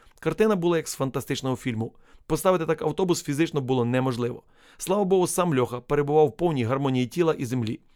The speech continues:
Він лежав на животі, впершись носом в мох, і був єдиним, кого ця ситуація менше всього вразила. Тільки натреноване око могло помітити паштета, який сидів в корчах в своїй банній шапочці і, какаючи, спостерігав за бардаком навколо автобуса. Я свиснув йому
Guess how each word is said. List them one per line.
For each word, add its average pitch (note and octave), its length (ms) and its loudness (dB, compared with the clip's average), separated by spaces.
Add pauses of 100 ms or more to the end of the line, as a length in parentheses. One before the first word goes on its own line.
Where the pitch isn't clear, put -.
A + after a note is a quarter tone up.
(400)
Він A3 140 4
лежав F3+ 280 6
на C#3+ 80 2
животі, D3+ 340 2
впершись D3 400 2
носом C3 280 -2
в A#2+ 60 -2
мох, D#3+ 460 -4
і B2+ 100 -6
був A#2 180 -4
єдиним, E3+ 360 2
кого C#3+ 220 2
ця C#3+ 120 -4
ситуація C#3 480 0
менше D3 320 -4
всього A#2+ 260 -4
вразила. A2+ 400 -4 (500)
Тільки G#3 260 0
натреноване G3 520 2
око D3+ 300 0
могло A2+ 260 0
помітити A#2+ 420 -2
паштета, F3 480 0 (260)
який C#3+ 200 -2
сидів C#3+ 260 -2
в B2+ 40 -8
корчах - 460 -2
в - 40 -12
своїй B2+ 260 -2
банній A#2+ 300 0
шапочці D3+ 560 -4 (280)
і, C3 100 0
какаючи, F3 600 2
спостерігав C3+ 540 0
за A#2+ 120 0
бардаком A#2+ 420 0
навколо A#2+ 380 0
автобуса. A2 460 -6 (360)
Я B2+ 120 0
свиснув F3 380 0
йому D3+ 280 -2